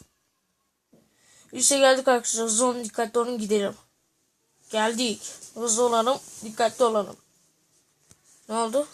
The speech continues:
Victory. Görev bitti. Devam et diyelim. Şöyle şeye bakayım. Kaç dakika olmuş? On. Oha lan, on beş dakika olmuş. E, aynen. Bir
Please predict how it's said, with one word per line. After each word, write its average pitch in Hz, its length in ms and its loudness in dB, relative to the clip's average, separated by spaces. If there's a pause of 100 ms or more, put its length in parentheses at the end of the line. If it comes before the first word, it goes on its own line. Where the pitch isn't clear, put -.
Victory. 247 920 4
Görev 233 560 6
bitti. 240 600 -8 (1700)
Devam 349 340 10
et 247 180 0
diyelim. 208 260 -4 (2000)
Şöyle 214 220 0
şeye 226 320 2
bakayım. 220 460 -6
Kaç - 260 -2
dakika 117 240 -4
olmuş? 220 480 -2 (1400)
On. 220 280 -8 (280)
Oha 240 580 4
lan, 285 200 6
on 262 200 2
beş 262 180 2
dakika 254 220 0
olmuş. 214 420 -2 (460)
E, 165 100 -14
aynen. 202 480 0 (1000)
Bir 117 220 -12